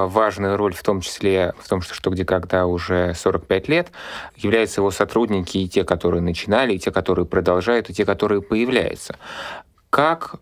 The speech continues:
вам удается, давайте начнем с того, мотивировать тех, кто у вас уже работает очень долго,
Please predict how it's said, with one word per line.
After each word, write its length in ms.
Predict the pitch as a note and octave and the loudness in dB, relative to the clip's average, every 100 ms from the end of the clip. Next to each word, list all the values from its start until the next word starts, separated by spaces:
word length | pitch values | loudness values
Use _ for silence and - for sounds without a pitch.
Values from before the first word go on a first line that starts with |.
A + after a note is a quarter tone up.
| - | -6
вам 300 | G#2 B2 C3 | 2 2 2
удается, 880 | A2+ F#2+ F#2+ G2 A2+ A2 - G2+ G2 | -2 2 2 4 0 0 -2 2 2
давайте 340 | F2+ G2+ A2 G2 | 2 0 0 -4
начнем 220 | F2+ G2 | -4 -6
с 40 | |
того, 160 | - G2 | 0 0
мотивировать 640 | G2 - G#2 G#2+ G2 G2 | 0 0 2 2 2 0
тех, 260 | - D3 C#3 | 2 0 0
кто 200 | - F#2+ | 0 2
у 20 | |
вас 260 | G2 A2 - | 2 0 -2
уже 140 | F#2+ | 0
работает 460 | F#2 F#2+ G#2 G2 F#2+ | 0 2 0 0 0
очень 420 | A2 F#2+ - F2+ | 0 0 0 0
долго, 500 | F2+ B2+ B2 A2+ A2+ | 2 2 2 0 0